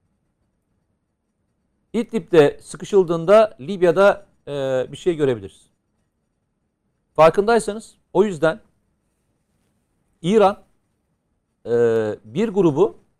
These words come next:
şu anda nereye sevk ediyor? Bakın İran diyorum, özellikle Suriye demiyorum. İran Hafter'e, e, silah ve personel göndermeye başladı. Ve bugünlerde İdlib'e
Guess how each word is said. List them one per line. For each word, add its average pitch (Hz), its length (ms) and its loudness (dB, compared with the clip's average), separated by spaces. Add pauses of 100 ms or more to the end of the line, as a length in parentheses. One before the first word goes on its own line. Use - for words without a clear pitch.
(140)
şu - 180 -2
anda 180 280 2
nereye 202 260 4
sevk 123 280 -4
ediyor? 120 300 -10 (160)
Bakın 156 220 -12
İran 175 320 2
diyorum, 107 220 -2
özellikle 123 280 -8
Suriye 151 300 -8
demiyorum. 110 340 -6 (1400)
İran 160 400 2 (840)
Hafter'e, 175 600 0 (240)
e, 120 440 0
silah 175 400 -2 (140)
ve 175 280 -6 (760)
personel 139 400 -4
göndermeye 90 440 -12
başladı. - 260 -18 (1800)
Ve 147 160 -4
bugünlerde 160 600 0
İdlib'e 165 480 -4